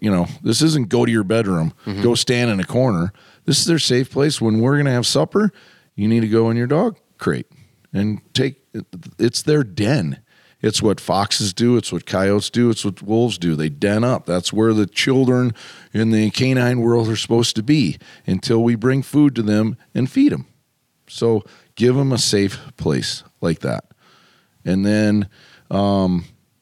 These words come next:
Speaker 1: am I getting off track? I don't think so, but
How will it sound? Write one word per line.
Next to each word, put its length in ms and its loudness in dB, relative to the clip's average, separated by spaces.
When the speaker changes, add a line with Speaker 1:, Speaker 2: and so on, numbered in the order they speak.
Speaker 1:
am 120 -2
I 140 0
getting 220 0
off 160 -2
track? 400 -2
I 40 -4
don't 200 -2
think 160 0
so, 240 0
but 180 -6